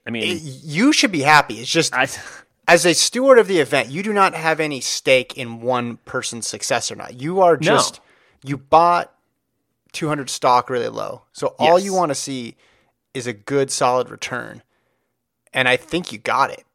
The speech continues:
Speaker 2: because it just, it was interesting through every round. I watched every single round <laughs> with, with bated breath. And then that final, I genuinely did not know who was gonna win, which we haven't been able to say that about a two hundred in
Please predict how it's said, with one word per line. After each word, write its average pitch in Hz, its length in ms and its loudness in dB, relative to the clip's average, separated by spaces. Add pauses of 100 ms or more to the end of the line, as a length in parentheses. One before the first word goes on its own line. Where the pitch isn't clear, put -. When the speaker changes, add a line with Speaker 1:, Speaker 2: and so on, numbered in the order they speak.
Speaker 2:
because 127 300 -8
it 123 60 -12
just, - 260 -6
it 139 120 -6
was 135 180 -2
interesting 160 400 -6
through 156 260 -4
every 185 180 0
round. 151 440 -2
I 131 80 0
watched 151 400 2
every 165 280 -2
single 156 320 -4
round 127 560 2 (400)
<laughs> - 400 -20
with, 139 460 0 (220)
with 135 200 -4
bated 143 320 0
breath. 143 300 4
And 131 100 0
then 127 100 -2
that 131 140 0
final, 156 360 2
I 139 100 4
genuinely 139 540 -4
did 131 160 -8
not 139 200 -2
know 147 140 -4
who 147 80 -8
was 147 160 -8
gonna 147 160 -2
win, 156 360 -2
which 147 260 0
we 151 120 2
haven't 170 180 8
been 170 100 4
able 170 120 6
to 165 60 2
say 160 140 2
that 160 180 4
about 143 180 2
a 135 40 -4
two 170 180 -6
hundred 127 300 0
in 123 340 -8